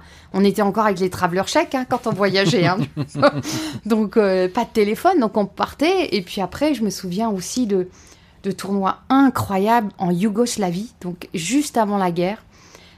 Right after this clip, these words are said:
dans des endroits, mais somptueux. On était trois, quatre filles avec l'entraîneur. Et là, on jouait les qualifs des dix mille dollars.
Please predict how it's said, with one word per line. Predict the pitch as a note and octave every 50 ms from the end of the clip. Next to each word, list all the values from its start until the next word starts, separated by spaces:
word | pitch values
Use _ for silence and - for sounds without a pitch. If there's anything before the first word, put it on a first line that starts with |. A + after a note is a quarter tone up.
| _ -
dans | F#3 G3
des | F#3+ G3+ G#3 F#3
endroits, | G#3+ G#3+ G#3 F#3+ F#3 G#3+ G#3 G3+
mais | F#3+ F3+ F3
somptueux. | F3 - - - - D4 C#4+ C#4 - - A3+ A3+ A#3 C#4+ D#4
On | C4 G#3+ G3
était | F#3 F3+ - A3 G#3+
trois, | - - - A#3 A3+
quatre | A3+ - G#3 G3+ -
filles | - - C4 D4 F4 F#4 D4+ -
avec | - A3 G#3+ C4 C#4 C#4 -
l'entraîneur. | A#3+ A3 - - - F#3+ F#3+ F#3+ G3+ B3+ D4+ D4+ - - - - - - - - -
Et | G3+ F#3+
là, | A3+ C4
on | C4 A#3
jouait | F#3+ F#3+ G#3 A#3
les | G#3 G3 F3+
qualifs | - - - B3+ B3 A#3 B3+ A#3+ - - - - -
des | F#3 G3 G3
dix | F3 F#3 G3+
mille | G#3 G3+ F#3+
dollars. | F#3+ F#3 F#3 F#3 G3+ A#3+ B3